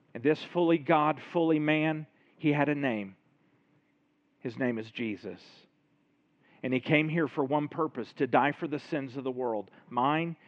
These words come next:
yours, everybody's. He came here to die for the sins of the world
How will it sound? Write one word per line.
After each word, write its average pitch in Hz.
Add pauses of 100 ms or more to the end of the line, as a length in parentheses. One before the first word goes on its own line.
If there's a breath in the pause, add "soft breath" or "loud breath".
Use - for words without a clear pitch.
yours, 151 (640 soft breath)
everybody's. 113 (1400 loud breath)
He 151
came 185
here 196
to 180
die 156
for -
the 156
sins 165
of 170
the 147
world 165